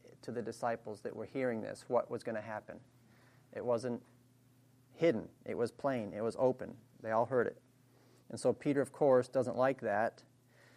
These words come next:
He can't get his mind around that whole idea at all. And, uh, rebukes Jesus. He must have said something like, "No." I mean, think of what, it's hard to put ourselves in the shoes of Peter, but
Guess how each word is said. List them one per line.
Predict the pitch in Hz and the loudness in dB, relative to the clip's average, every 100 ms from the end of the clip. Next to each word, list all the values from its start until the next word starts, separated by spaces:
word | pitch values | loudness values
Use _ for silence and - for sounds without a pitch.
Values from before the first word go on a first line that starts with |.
| _ _ _ | _ _ _
He | 113 | -14
can't | - 135 143 | -4 -4 -2
get | 131 | -4
his | 120 | -4
mind | 117 123 139 127 110 | -4 -4 -2 -4 -4
around | 113 120 131 120 | -4 -2 -2 -2
that | 117 117 110 | -2 -4 -4
whole | 120 117 117 | -8 -2 0
idea | 110 98 151 131 107 110 - - | 0 -2 0 2 2 0 -8 -6
at | 117 | 4
all. | 139 120 110 127 _ _ - - - - - _ _ _ _ - | 8 8 8 2 _ _ -20 -20 -20 -20 -20 _ _ _ _ -2
And, | 123 117 | 0 4
uh, | 117 117 113 - _ _ _ _ _ - | 6 6 6 2 _ _ _ _ _ -4
rebukes | 123 139 156 254 - | 2 4 6 4 4
Jesus. | 135 101 104 - 117 | 0 0 -4 -6 -4
He | |
must | 120 135 | -4 -4
have | 123 | -2
said | 139 | -2
something | 143 123 | -2 -4
like, | 123 - 131 | -6 -6 -4
"No." | 127 190 127 80 - - _ _ _ _ | -2 0 -2 -4 -10 -20 _ _ _ _
I | - | -16
mean, | 120 | -10
think | 175 175 | -8 -6
of | |
what, | 156 - - - - | -8 -8 -20 -18 -14
it's | 123 | -4
hard | 175 196 | 2 4
to | 170 147 - - _ _ _ _ _ | 6 2 -2 -20 _ _ _ _ _
put | 180 | -2
ourselves | 156 - 151 135 | 0 4 4 4
in | |
the | 135 | -2
shoes | - 160 139 | 0 0 0
of | - | -4
Peter, | 185 151 | 0 0
but | 113 135 123 | 2 4 2